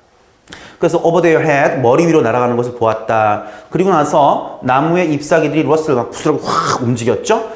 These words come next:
그리고 나서는 그 연과, 어, soccer ball, 그 공, 축구 공이었네요, 물체가. 이것이 drop out of the tree, 나무에서 뚝 떨어진 것이죠.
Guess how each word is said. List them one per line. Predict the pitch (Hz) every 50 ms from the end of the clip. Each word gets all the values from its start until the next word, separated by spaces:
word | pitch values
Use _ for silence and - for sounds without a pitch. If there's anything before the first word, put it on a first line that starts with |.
| - - -
그리고 | - 135 135 135
나서는 | 127 123 120 143 143 185 226 254 277 285 - - - - -
그 | - 131 131 123
연과, | 120 127 139 190 240 247 226 156 131 107 101 101 104 -
어, | 117
soccer | 113 - 175 170 170 - 147 113
ball, | 123 117 107 110 135 175 202 - - - - - - -
그 | - 135 135 135 135 131 135 -
공, | - 151 165 185 147 -
축구 | - - 208 220
공이었네요, | 175 143 131 131 127 117 104 101 104 135
물체가. | 156 113 113 - - 107 92 98 113 170 220 185 - - - - -
이것이 | 117 117 117 117 - 160 123 113
drop | 131 135 135 - - -
out | 165 185 180 170 -
of | - 117
the | 120
tree, | - - - 147 131 110 95 - - - -
나무에서 | - 107 110 113 113 110 117 135 - -
뚝 | - 254 - - -
떨어진 | - 160 165 151 120 120 104
것이죠. | 90 87 - - - - 92